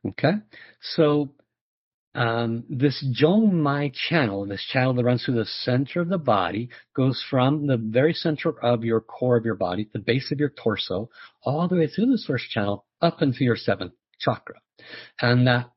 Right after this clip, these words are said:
first area is called the Hui Di Lun. Now, this area can be very important and is key for reproductive fertility. When you think about it, your first and your second chakras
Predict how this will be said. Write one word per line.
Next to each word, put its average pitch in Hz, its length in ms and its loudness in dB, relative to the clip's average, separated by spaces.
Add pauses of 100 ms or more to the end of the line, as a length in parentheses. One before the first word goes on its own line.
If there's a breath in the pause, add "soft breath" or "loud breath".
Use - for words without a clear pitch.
first 233 280 0
area 123 180 4
is 110 80 -8
called 107 220 -2
the 95 80 -4
Hui 160 460 -2
Di 127 320 2
Lun. 101 300 0 (560 loud breath)
Now, 117 440 2
this 170 360 2
area 156 520 2 (140)
can 135 260 0
be 120 100 2
very 131 260 0
important 165 460 -6 (460)
and 107 140 0
is - 200 -4
key 175 400 0
for 123 180 0
reproductive 165 1000 0 (100)
fertility. 127 680 -2
When 123 100 0
you 131 120 0
think 220 200 4
about 113 200 0
it, 110 60 -6
your 101 220 -10
first 175 280 0
and 120 140 0
your 180 120 -2
second 170 340 -4
chakras 170 420 -2